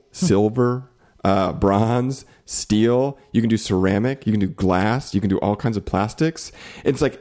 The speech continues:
Speaker 2: i-, absolutely insane. I mean, ju-, it's completely changed the, uh, kind of indie jewelry industry, 'cause I can be like, "I'm gonna three D print this, like, crazy skull ring, uh, like, out of, like, literally silver," and it comes out polished,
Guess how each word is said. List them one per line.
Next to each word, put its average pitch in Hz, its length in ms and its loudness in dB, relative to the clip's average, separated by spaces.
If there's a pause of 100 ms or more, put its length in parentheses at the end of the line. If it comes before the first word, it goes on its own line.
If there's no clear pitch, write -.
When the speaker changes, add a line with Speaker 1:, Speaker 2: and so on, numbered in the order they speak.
Speaker 2:
i-, - 280 -8
absolutely 139 560 2
insane. 95 480 0
I 92 40 2
mean, 107 200 2
ju-, 120 200 4
it's - 220 0
completely 120 460 0
changed 120 480 -2
the, 95 220 4
uh, 90 120 0
kind 107 220 0
of - 100 -8
indie 107 300 2
jewelry 104 360 2
industry, 92 380 -2
'cause 101 160 -2
I 120 80 2
can 107 180 0
be 101 120 4
like, 95 260 0 (300)
"I'm 233 100 2
gonna 151 140 2
three 143 180 2
D 147 80 4
print 156 280 -2
this, 160 200 -2
like, 139 260 -2
crazy 165 720 0 (320)
skull 165 960 0 (460)
ring, 139 720 0 (100)
uh, 107 160 0
like, 110 200 -4
out 135 100 2
of, 113 160 -2 (180)
like, 107 240 0
literally 117 460 2
silver," 113 560 0
and 101 140 -2
it - 80 -8
comes 131 180 0
out - 220 -2
polished, 120 540 -2